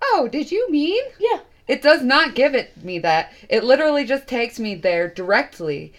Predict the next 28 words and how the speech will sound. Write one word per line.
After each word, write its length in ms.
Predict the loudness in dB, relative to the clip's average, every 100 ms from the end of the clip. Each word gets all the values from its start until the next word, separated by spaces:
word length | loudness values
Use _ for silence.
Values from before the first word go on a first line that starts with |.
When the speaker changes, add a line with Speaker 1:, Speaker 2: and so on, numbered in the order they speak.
| -10
Speaker 1:
even 240 | -4 -2
though 140 | -2 -4
it's 100 | -4
spelled 280 | -2 -2 -4
with 100 | -8
a 40 | -6
fucking 320 | -6 -6 -14 -10
A. 400 | -10 -10 -12 -20 _ _
Speaker 2:
I 180 | -8 -8
know. 380 | -2 -2 -2 -8 -12 _ _ _ _ _ _ _ -20 -20 -20 -20 -20 -20 -18 -10
It 80 | 0
breaks 480 | 2 2 0 -12
me, 220 | -6 2 2
okay? 340 | 4 2 2 4
Some 160 | 0 0
of 140 | -6
these 220 | -10 -12 _
break 380 | 2 2 0 -10 -12
me. 80 | -12 -12 _ _ _ _ -20 _ _ _ _ _ _ _ _ _ _ _ _
We're 100 | -6
gonna 140 | -6 -4
talk 200 | -4 -2
about 220 | -4 -4
shoes 360 | -8 -10 -10 -8
now, 380 | -8 -8 -12 -18 _ _
okay? 340 | -16 -6 0 2
Speaker 1:
<laughs> 20 |
Oh, 320 | 2 0 -2